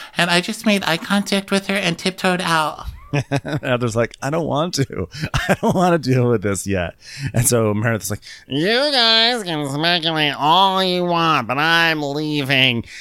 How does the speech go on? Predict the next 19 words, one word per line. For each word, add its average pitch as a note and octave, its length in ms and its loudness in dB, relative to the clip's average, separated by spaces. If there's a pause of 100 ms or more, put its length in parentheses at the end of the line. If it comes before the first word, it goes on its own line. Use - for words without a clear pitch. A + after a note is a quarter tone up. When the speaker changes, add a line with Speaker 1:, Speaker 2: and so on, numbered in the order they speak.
(100)
Speaker 2:
I D3 140 2
have D#3 300 0
fun. B2+ 280 -2 (240)
I, D#3 40 0
I, D#3 380 -4 (120)
I'm, D3 160 -2
I'm, C#3 240 2 (300)
in D3 140 0
one G#3 180 4
second, D#3+ 260 0
you C#3 60 -2
know C#3+ 80 2
what D#3+ 80 0
you're D#3 100 4
gonna D#3+ 160 0
get? E3+ 320 -2
You're C3+ 120 -4
gonna C#3 140 0
get, C#3+ 300 0